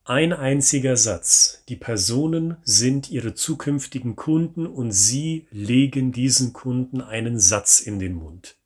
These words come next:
Storytelling. Weil Geschichten beginnen und enden immer bei Menschen, deren Handlungen, deren Gefühle, deren Einstellungen zu bestimmten Themen. Und Storys drehen sich immer um ein Problem, das gelöst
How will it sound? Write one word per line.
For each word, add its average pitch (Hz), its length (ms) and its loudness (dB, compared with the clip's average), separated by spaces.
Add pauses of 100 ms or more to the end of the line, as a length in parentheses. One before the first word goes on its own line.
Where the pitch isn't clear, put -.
(280)
Storytelling. 127 920 0 (340)
Weil 107 140 -4
Geschichten 143 760 -2
beginnen 156 520 0
und 127 320 -6
enden 139 640 -2
immer 139 320 0
bei 104 180 -4
Menschen, 160 680 -2 (720)
deren 104 380 0
Handlungen, 143 680 0
deren 107 340 -2
Gefühle, 151 640 -2
deren 113 300 -2
Einstellungen 127 800 -2
zu 110 220 -8
bestimmten 127 680 -6
Themen. 131 540 -2 (380)
Und 120 180 0
Storys 127 480 4
drehen 120 260 -2
sich 113 220 -6
immer 123 300 -6
um 113 160 -8
ein 101 260 -8
Problem, 113 680 -2
das - 260 0
gelöst 98 640 0